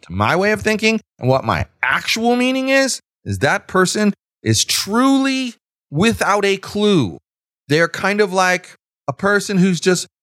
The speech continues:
oblivious to what's going on around them, and they only have their little opinion that forms their little world, and they don't listen to anybody else. That's without a clue. That's a clueless person. So no, I'm not calling them a name. I'm categorizing them.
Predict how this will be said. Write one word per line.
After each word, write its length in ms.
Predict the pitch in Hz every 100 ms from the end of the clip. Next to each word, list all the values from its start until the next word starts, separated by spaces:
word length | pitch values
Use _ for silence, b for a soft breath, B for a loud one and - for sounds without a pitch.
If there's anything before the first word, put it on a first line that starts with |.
| -
oblivious 800 | 143 131 175 170 139 117 95 -
to 60 |
what's 160 | 127 123
going 200 | 143 147
on 140 | 156
around 360 | 151 156 160 156
them, 320 | 135 120 113 - _ -
and 100 | 127
they 80 | 151
only 260 | 180 185
have 260 | 175 170 151
their 300 | 151 190 196
little 260 | 185 185
opinion 640 | 185 - 190 180 147 139 143 - _
that 120 | 156
forms 400 | 131 151 147 131
their 400 | 113 127 156 175
little 280 | 175 180 175
world, 540 | 185 190 170 147 143 - _
and 100 | -
they 100 | 131
don't 200 | 151 175
listen 300 | 156 160 170 135
to 100 | 113
anybody 1000 | 127 170 202 214 226 233 220 226 226
else. 440 | 233 214 135 - - _ -
That's 460 | 95 110 131 - - -
without 280 | 113 110
a 40 | 92
clue. 300 | - 85 - 95 _
That's 220 | 98 113
a 40 | -
clueless 400 | - 107 98 -
person. 280 | 85 - - _ _ _
So 140 | - 143
no, 220 | 185 180
I'm 100 | 156
not 180 | 170 196
calling 280 | 185 180 170
them 120 | 151
a 40 |
name. 480 | 123 123 127 98 101 - _
I'm 180 | 127 139
categorizing 760 | - 147 139 113 101 98 92
them. 240 | 80 78